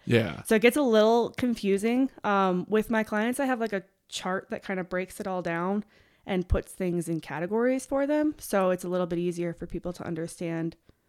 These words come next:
Speaker 2: what is what.
Speaker 1: Okay.
Speaker 2: 'Cause it is very, fat's a hard one. It gets confusing.
Speaker 1: Yeah. And what, I mean, the one thing I know is that trans fat is bad.
Speaker 2: Yes.
Speaker 1: And then, and I I'm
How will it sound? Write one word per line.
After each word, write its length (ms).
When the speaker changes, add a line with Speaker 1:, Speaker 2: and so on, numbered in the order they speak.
Speaker 2:
what 340
is 180
what. 300
Speaker 1:
Okay. 400
Speaker 2:
'Cause 140
it 140
is 220
very, 540
fat's 320
a 60
hard 220
one. 200
It 100
gets 180
confusing. 600
Speaker 1:
Yeah. 360
And 180
what, 240
I 100
mean, 340
the 100
one 300
thing 260
I 240
know 300
is 200
that 240
trans 460
fat 380
is 160
bad. 360
Speaker 2:
Yes. 580
Speaker 1:
And 240
then, 380
and 160
I 220
I'm 340